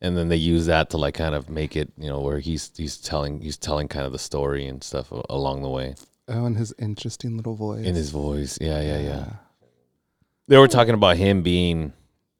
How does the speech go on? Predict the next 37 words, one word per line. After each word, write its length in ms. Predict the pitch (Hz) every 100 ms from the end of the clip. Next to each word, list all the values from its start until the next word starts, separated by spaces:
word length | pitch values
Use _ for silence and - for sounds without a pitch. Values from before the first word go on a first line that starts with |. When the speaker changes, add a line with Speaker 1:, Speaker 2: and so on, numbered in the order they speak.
| _ _ _ _ _ _ _ -
Speaker 1:
you 120 | 98
know, 100 | 90
like, 160 | 82 78
him 460 | 90 87 85 82
and, 100 | 78
like, 160 | 73 71
Salvador 420 | - 87 82 78
Dali, 500 | 78 78 80 80 78 - _ _ _
where 200 | - 82
it's 180 | 78 -
like, 260 | 78 71 -
it, 360 | 85 98 82 82
they're, 360 | 98 87 80 -
they 280 | 87 107 107
are, 560 | 90 90 90 87 82 - - _ _ _ _ _ _ -
not 140 | 135
only 180 | 135 127
do 140 | 113
they 80 | 107
have 420 | 90 110 123 127
great 240 | 104 127 110
art, 300 | 123 135 - - - _
but 180 | 98 78
they 160 | 110
were 340 | 113 101 90 - - 92
art 180 | 92
Speaker 2:
They, 80 | 104
yeah. 40 | 120
Speaker 1:
themselves. 800 | 104 110 107 95 87 76 - - - _
You 100 | 92
know 100 | 90
what 80 | 87
I 40 | 87
mean? 220 | 87 92
Speaker 2:
For 140 | 98
sure. 360 | 95 - - 117 _ _ _ -
Speaker 1:
But 380 | 87 95 85 -